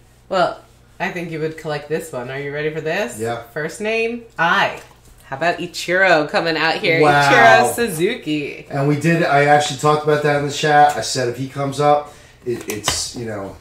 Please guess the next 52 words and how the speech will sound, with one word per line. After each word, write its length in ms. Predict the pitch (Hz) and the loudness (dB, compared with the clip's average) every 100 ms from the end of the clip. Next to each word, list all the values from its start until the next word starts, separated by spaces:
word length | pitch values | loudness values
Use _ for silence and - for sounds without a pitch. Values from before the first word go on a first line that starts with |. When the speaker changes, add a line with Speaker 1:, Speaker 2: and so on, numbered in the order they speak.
| - | -14
Speaker 2:
wh-, 160 | 131 127 | -8 -2
what 100 | 147 | 0
did 100 | 151 | 0
they 80 | 156 | 0
put 120 | 151 | 2
on 60 | 147 | 0
the 60 | 123 | 0
box 280 | 135 131 | 0 0
there? 160 | - - - | -6 -10 -4
Speaker 1:
Ichiro 380 | 208 - 269 262 | -4 -2 -2 -2
Suzuki, 400 | 233 208 302 339 | -4 -6 -4 -4
but 100 | 175 | -4
it's 120 | 175 | -4
going 180 | 254 269 | -2 0
to 180 | 226 208 | -2 0
I 220 | 240 214 | 0 0
because 300 | 151 190 165 | -2 -8 -8
it's 120 | 170 | -10
first 300 | - 214 - | -6 -6 -4
name. 340 | 233 240 160 107 | -2 -2 -4 -8
That's 220 | 160 - | -10 -6
why 140 | 190 | -2
I 40 | 185 | 0
Speaker 2:
Yeah, 200 | - - - | 2 0 0
Speaker 1:
did 40 | |
Speaker 2:
yeah. 40 | 131 | -2
Speaker 1:
first 160 | - 214 | -2 0
name. 340 | 233 202 123 | 0 0 -4
I 60 | 131 | -4
didn't 200 | 214 143 | -2 2
Speaker 2:
Ichiro, 20 | |
Speaker 1:
have 140 | 160 - | 4 2
to 60 | |
Speaker 2:
yes. 280 | 131 139 - 202 | 2 0 0 2
Speaker 1:
worry 260 | 254 302 | 2 2
about 220 | 175 147 131 | 0 2 4
Speaker 2:
Yeah, 80 | 160 | 4
Speaker 1:
that. 300 | 165 - - | 4 2 -4
Speaker 2:
first 300 | 120 123 - | -4 -6 -4
name. 220 | 156 151 | -2 -2
There 140 | 110 131 | -2 -2
you 100 | 131 | -2
go. 240 | 127 135 - - - - - | -4 -6 -10 -20 -20 -20 -14
Ichiro. 680 | 120 127 147 143 160 165 - - | -10 -6 -2 2 2 0 -6 -14
Yeah, 140 | 147 131 | -6 -4
that's 200 | 113 110 | -4 -6
nice 300 | 113 120 139 | -6 -4 -4
and 80 | 139 | -4
easy. 400 | 151 131 107 - - - | -4 -6 -8 -14 -20 -12
Swan 640 | - - 107 113 135 151 | -6 -6 -4 -2 0 0
Dog. 540 | 131 131 147 147 - - - _ | 0 4 6 4 2 -6 -20 _
Congratulations. 1120 | - 107 120 139 127 127 127 92 170 - - | -10 -2 -2 0 -2 -2 -4 -8 -10 -14 -14